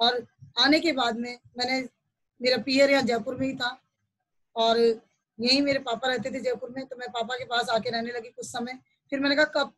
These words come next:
तक मैं रहूंगी, कब तक रहूंगी अपने बच्चों के साथ में?" दोनों बच्चे हो चुके थे मेरे, तो मैंने कहा, "मैं कुछ अलग करती हूँ।" मैंने एक private school ज्वाइन करी, उसमें मुझे पाँच सौ रुपए दिए। फिर मेरे अंदर एक चीज और जागी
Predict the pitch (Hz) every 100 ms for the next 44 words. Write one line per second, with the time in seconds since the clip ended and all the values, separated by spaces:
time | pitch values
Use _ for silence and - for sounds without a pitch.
0 | - 359 349 339 302 277 262 240 185 -
1 | 262 - 330 311 269 269 294 285 247 226
2 | 269 262 254 226 214 262 285 - _ -
3 | 262 277 247 285 233 294 302 247 254 262
4 | 247 262 277 _ _ _ _ 254 254 240
5 | - _ _ _ _ 262 262 277 285 285
6 | 294 302 - 262 294 - 240 - 233 226
7 | 226 226 - 233 247 277 285 - 302 254
8 | 277 277 294 294 277 262 254 220 - 240
9 | 269 277 254 247 214 233 254 - _ -
10 | - 302 302 311 302 302 294 - _ 277
11 | 254 226 262 277 240 208